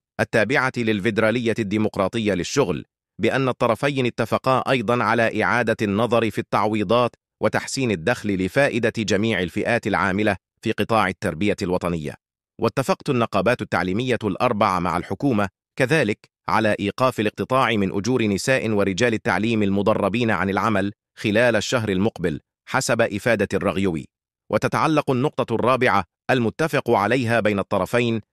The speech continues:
بتشكيل لجنة تضم كلا من وزير التربية الوطنية والتعليم الأولي والرياضة والوزير المنتدب المكلف بالميزانية ووزير التشغيل والإدماج الاقتصادي،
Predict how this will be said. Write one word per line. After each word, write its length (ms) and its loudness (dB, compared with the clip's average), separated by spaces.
بتشكيل 560 0
لجنة 580 0
تضم 380 2
كلا 440 2
من 140 2
وزير 360 2
التربية 500 0
الوطنية 600 0
والتعليم 440 0
الأولي 580 0
والرياضة 600 2
والوزير 440 2
المنتدب 580 2
المكلف 580 0
بالميزانية 760 0
ووزير 380 4
التشغيل 640 0
والإدماج 580 0
الاقتصادي، 800 -2